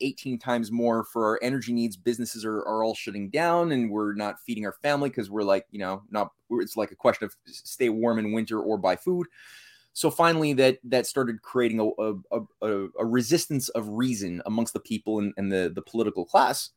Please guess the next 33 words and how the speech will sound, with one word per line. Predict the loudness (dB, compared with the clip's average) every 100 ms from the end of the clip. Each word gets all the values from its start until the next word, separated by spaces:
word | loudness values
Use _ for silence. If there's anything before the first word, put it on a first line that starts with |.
| _ _ _
And | -2 2
so, | 6 8 8 4 2
uh, | 2 2
Kishida | 0 -4 0 2 2 2
basically | 2 0 -4
said, | 0 0 0
"We | -2 -2
need | -2 -4
to | -4 -4 -4 _ _ _ 0
not | 4 6 4
only | 2 2
use | 0 0 -4 0 2 2 2
the | 0 0
thirty | 2 0 0 -4
functional," | -2 0 0 0 0 0
'cause | 0 2
they, | 2 2
they | 2 2 -2 _ -14
deactivated | 2 6 6 6 2 2
a |
bunch, | 4 6 4 0 -6
but | -2
they | -2
still | 0 2
have | 2 4
about | 4 2 0
thirty-three | -4 -4 -6 -6 -2 -2 -2
functional | -2 -4 -2 0 0 2
reactors, | 4 4 4 -2 -6 -8 -14 _ _ _ _ _ _ _ 10
only | 10 12 6
ten | 4 4 6
of | 6
which | 4 2